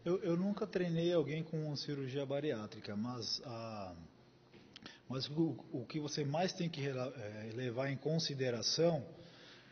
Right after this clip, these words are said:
é que com a cirurgia você tem uma, você pode gerar, em grande maioria, uma deficiência tanto metabólica,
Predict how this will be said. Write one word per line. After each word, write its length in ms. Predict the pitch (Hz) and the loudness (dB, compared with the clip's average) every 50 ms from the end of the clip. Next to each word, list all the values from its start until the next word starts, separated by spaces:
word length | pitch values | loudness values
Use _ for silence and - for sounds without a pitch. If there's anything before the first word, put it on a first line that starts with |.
| - - - | -18 -12 -10
é 60 | 120 | -10
que 140 | - - - - | -8 -8 -10 -6
com 220 | - 190 202 208 | 0 2 4 4
a 60 | 185 | 4
cirurgia 560 | - - 165 147 139 131 120 107 135 156 160 | 4 4 4 2 2 0 -2 0 0 2 2
você 160 | - - 147 127 | 2 0 -2 -4
tem 200 | - 139 143 147 | -4 -2 -2 -2
uma, 500 | 143 143 147 143 143 143 135 127 117 101 92 85 - - - - - - - - - | -2 -2 -2 -2 -2 -2 -2 -4 -4 -6 -8 -12 -16 -16 -16 -16 -16 -16 -18 -12 -6
você 200 | - - 165 131 | -4 -2 -2 -2
pode 360 | - - 151 165 175 165 151 | 0 2 4 4 4 4 2
gerar, 520 | 131 127 135 120 110 117 127 139 143 135 - - - - - | 0 -2 -2 -2 0 0 0 -2 -2 -2 -4 -8 -10 -10 -8
em 100 | 120 117 | -6 -4
grande 320 | 117 127 139 139 135 131 | -2 0 0 2 0 0
maioria, 320 | 135 131 127 120 123 135 143 | 0 2 2 2 2 2 0
uma 120 | 147 143 | 0 0
deficiência 840 | 143 151 143 143 135 - - 160 143 139 143 151 139 - - 151 139 - - - - - - - - - - - - - - - | -2 -2 -2 -2 0 0 0 0 0 -2 -2 -2 -2 -2 -2 -2 -4 -6 -14 -20 -20 -20 -20 -20 -20 -20 -20 -20 -20 -20 -12 -8
tanto 280 | - 185 214 208 220 | -4 -4 -2 2 2
metabólica, 840 | 190 175 165 - 156 127 123 127 135 147 165 185 190 - - 175 165 | 4 4 4 2 2 0 2 2 4 4 4 2 0 0 -2 -2 -2